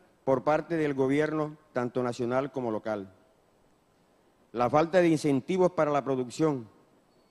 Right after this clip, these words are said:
pero la complicidad y permisividad de algunos representantes de organismos de control y de las superintendencias de notariado y registro, así como de funcionarios de incoder y otras, y otros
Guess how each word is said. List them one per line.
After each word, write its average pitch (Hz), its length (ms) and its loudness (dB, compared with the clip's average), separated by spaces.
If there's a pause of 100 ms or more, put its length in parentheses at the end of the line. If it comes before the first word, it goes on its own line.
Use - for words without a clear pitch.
(1400)
pero 120 160 0
la 131 140 2
complicidad 131 880 0
y 143 140 0
permisividad 139 800 0
de 156 100 0
algunos 156 360 0
representantes 156 800 -2
de 151 80 4
organismos 151 540 0
de 143 80 -2
control 160 600 2 (120)
y 135 80 -2
de 131 120 0
las 127 120 -2
superintendencias 127 880 -2
de 147 80 -2
notariado 139 360 0
y 160 60 4
registro, 139 640 -4 (100)
así 135 300 -4
como 151 280 0
de 131 220 0 (160)
funcionarios 147 880 2 (180)
de 127 200 0
incoder 131 420 2
y 147 100 6
otras, 156 320 2 (120)
y 127 120 2
otros 160 320 0